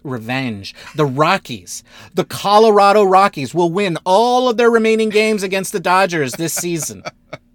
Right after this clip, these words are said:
Speaker 2: Well, they're playing like
Speaker 1: Thereby
Speaker 2: it.
Speaker 1: redeeming themselves from their nineteen ninety-three ineptitude against the Atlanta Braves when they didn't win a single game.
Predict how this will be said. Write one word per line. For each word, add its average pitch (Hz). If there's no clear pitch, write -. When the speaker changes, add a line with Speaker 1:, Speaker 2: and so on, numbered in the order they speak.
Speaker 2:
Well, 165
they're 220
playing 233
like 190
Speaker 1:
Thereby 233
Speaker 2:
it. 180
Speaker 1:
redeeming 277
themselves 202
from 233
their 254
nineteen 285
ninety-three 269
ineptitude 214
against 185
the 214
Atlanta 226
Braves 254
when 196
they 220
didn't 240
win 220
a 185
single 302
game. 240